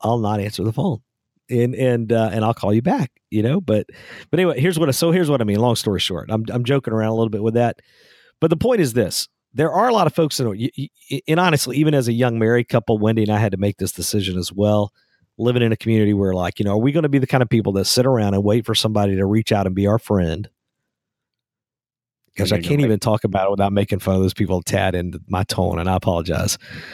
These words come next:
Speaker 1: um, 'cause I do realize it's hard. But, or are you gonna be the kind of people that say to somebody else, "Hey,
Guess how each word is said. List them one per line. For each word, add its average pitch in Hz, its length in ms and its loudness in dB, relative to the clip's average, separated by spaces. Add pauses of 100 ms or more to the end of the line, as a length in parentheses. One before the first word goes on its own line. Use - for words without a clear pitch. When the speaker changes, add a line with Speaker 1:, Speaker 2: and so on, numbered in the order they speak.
(380)
Speaker 1:
um, 110 200 0
'cause 143 180 -2
I 160 60 0
do 175 120 0
realize 120 360 2
it's 110 100 -2
hard. 85 300 -6 (480)
But, 131 400 0 (720)
or 220 240 2
are 208 100 2
you 214 100 -2
gonna 170 200 0
be 156 180 -2
the 160 80 -2
kind 160 180 0
of 175 60 -2
people 147 260 2
that 151 140 2
say 170 240 0
to 190 80 0
somebody 170 360 2
else, 175 140 2
"Hey, 202 280 0